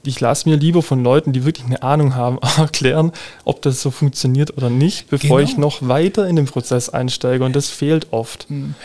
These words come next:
Speaker 2: Ja, das ist meine Rede. Also das, und das finde ich, das ist vielleicht mal so ein Aufruf an unsere, äh, Zuhörer und Kollegen hier in, vielleicht ein bisschen in Baden-Württemberg. <clears throat> Also das, ähm,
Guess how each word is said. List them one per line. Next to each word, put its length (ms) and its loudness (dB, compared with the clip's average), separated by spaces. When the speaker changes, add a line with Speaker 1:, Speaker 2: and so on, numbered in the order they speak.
Speaker 2:
Ja, 60 -2
das 180 0
ist 180 -6
meine 260 2
Rede. 240 0
Also 160 -4
das, 300 -4
und 200 -2
das 100 -4
finde 220 0
ich, 60 -4
das 200 -2
ist 140 -2
vielleicht 340 0
mal 120 0
so 100 -2
ein 80 0
Aufruf 460 -2
an 120 -4
unsere, 260 -4
äh, 160 -6
Zuhörer 520 0
und 120 -2
Kollegen 360 -4
hier 160 -4
in, 440 -8
vielleicht 380 -14
ein 200 -10
bisschen 280 -10
in 100 -4
Baden-Württemberg. 640 -2
<clears throat> 440 -2
Also 200 -4
das, 300 -2
ähm, 340 0